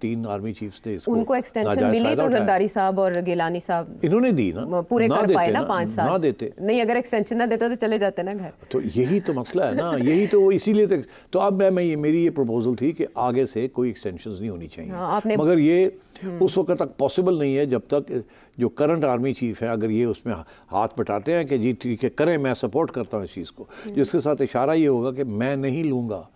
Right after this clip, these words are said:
Speaker 2: बिल्कुल।
Speaker 1: और I will go home on time।
Speaker 2: हाँ।
Speaker 1: तो इसके साथ फौज के अंदर भी मैं समझता हूँ एक, अ,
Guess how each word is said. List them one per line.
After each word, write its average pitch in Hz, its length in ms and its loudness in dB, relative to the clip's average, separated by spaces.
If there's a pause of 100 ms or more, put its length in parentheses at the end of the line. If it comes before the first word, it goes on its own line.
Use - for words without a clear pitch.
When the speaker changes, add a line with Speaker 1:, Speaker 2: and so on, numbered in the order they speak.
(140)
Speaker 2:
बिल्कुल। 170 320 -10
Speaker 1:
और 123 320 0
I 127 40 2
will 131 160 2
go 120 180 0
home 151 260 -2
on 117 160 -4
time। 85 460 -12
Speaker 2:
हाँ। 180 180 -14
Speaker 1:
तो 175 60 0
इसके - 160 -2
साथ 175 180 0
फौज 139 340 0
के 156 80 0
अंदर 147 160 0
भी 175 100 2
मैं 151 160 0
समझता 139 360 -6
हूँ 139 140 -4
एक, 123 280 -6
अ, 113 140 -6